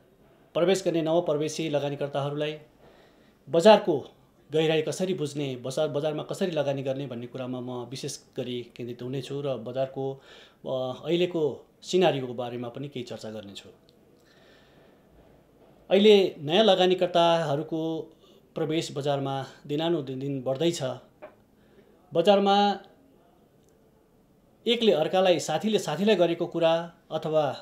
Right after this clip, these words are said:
समाचारमा पढेको कुरा अथवा टेलिभिजनमा सुनेको कुरा,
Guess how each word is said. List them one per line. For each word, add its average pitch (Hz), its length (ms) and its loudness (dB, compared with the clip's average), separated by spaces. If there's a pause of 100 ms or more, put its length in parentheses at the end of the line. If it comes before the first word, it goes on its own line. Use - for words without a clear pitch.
समाचारमा 165 540 0
पढेको 170 360 0
कुरा 165 380 0 (120)
अथवा 147 240 -4
टेलिभिजनमा 147 520 -4
सुनेको 143 400 -6
कुरा, 143 340 -4